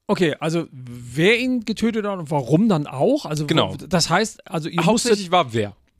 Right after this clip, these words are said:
Speaker 1: Hauptsächlich wer und dann aber, wa-, na gut,
Speaker 2: <clears throat>
Speaker 1: warum hat sich dann wahrscheinlich daraus ergeben dann?
Speaker 2: Genau.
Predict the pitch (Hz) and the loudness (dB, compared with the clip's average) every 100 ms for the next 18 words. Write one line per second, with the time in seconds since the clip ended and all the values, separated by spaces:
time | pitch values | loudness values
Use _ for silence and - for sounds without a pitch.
0 | _ - - 208 220 214 190 143 131 151 | _ -12 0 0 4 2 2 -2 -2 2
1 | 180 262 294 - 202 196 196 180 175 151 | 2 2 -2 -6 -6 -4 -4 -4 -4 -4
2 | 151 - 165 147 143 143 156 139 208 175 | -6 -4 -4 -2 -4 0 0 2 2 0
3 | - 180 165 160 - 160 165 151 143 175 | -4 -8 -6 -4 -4 -4 -2 0 0 -4
4 | 147 151 143 110 110 - 139 139 95 | -4 -2 -2 -2 -8 -6 -2 -2 -4